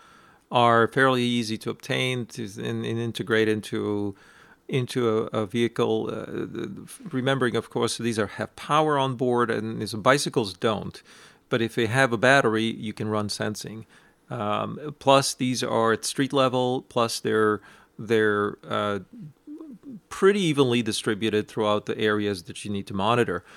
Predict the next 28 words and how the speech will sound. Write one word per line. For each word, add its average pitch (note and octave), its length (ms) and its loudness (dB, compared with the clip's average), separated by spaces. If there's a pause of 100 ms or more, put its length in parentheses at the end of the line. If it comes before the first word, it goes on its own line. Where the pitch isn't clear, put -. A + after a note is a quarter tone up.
(160)
So, C3 420 6
uh, A2+ 500 4
the, A#2 540 2
there C#3 560 2
are, D3+ 260 6
there's C#3+ 240 4
that D3+ 140 0
possibility C3 540 0
of A2 80 -4
doing A#2+ 200 0
this A2 240 0
with, A2 360 -4
with A2 220 -2 (260)
inorganic, A#2 800 -2
or A2 200 -4
maybe A2+ 260 0
they're G2+ 160 -2
organic, G2+ 420 -4
I A2+ 80 2
don't A2 120 -2
know, G#2 80 -2
but, G2 200 -2
but C3+ 120 -4
whatever B2+ 340 2
the G#2+ 60 -4
particulate A2 640 -2
matter G#2 300 0
is, G#2 300 0